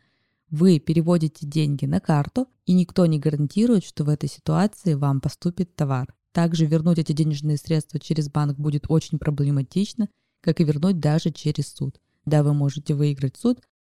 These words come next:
но, во-первых, вам нужно будет найти адрес этого физического лица и контактные данные, чтобы подать к нему иск,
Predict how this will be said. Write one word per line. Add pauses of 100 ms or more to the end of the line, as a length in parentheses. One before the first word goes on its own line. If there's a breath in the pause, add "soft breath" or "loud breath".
(260)
но,
во-первых,
вам
нужно
будет
найти
адрес
этого
физического
лица
и
контактные
данные,
чтобы
подать
к
нему
иск,